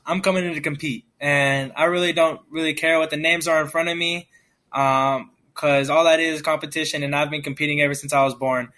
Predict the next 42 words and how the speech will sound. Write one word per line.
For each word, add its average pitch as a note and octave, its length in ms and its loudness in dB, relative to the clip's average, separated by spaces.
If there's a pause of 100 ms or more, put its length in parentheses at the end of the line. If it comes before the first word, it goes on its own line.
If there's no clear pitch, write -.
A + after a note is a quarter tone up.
(280)
So C3 560 2
if C#3+ 200 -2
I'm F3 200 4
the D#3+ 360 -2
man E3 260 2
for E3+ 120 -4
the D#3+ 80 -2
job, D#3+ 380 4
then C#3 400 -2
so D3+ 260 -4
be D3 280 0
it. - 120 -10
If C#3 100 -6
I'm C#3+ 140 0
not, D3 300 -2
then C3+ 300 -10 (180)
that's C3+ 360 -6 (140)
whatever. C#3 420 0
I'm C3+ 220 0
still D3+ 260 -4
competing. D3 480 -2
I'm C#3 100 -2
gonna C3+ 80 -4
still C#3+ 440 -2 (240)
go C#3+ 220 0
a C3+ 140 -4
hundred D#3 260 -4
percent D3 520 -2
every D3 280 -4
single D3 260 -4
day C#3 360 2
in D3 100 -4
the D3+ 80 -4
weight C#3+ 240 2
room, C#3 260 -2
in D3 100 -4
the D3+ 80 -4
classroom, C#3+ 600 -2
on D3 140 -2
the D3 60 -10
football C#3 340 -2
field, C3+ 340 -6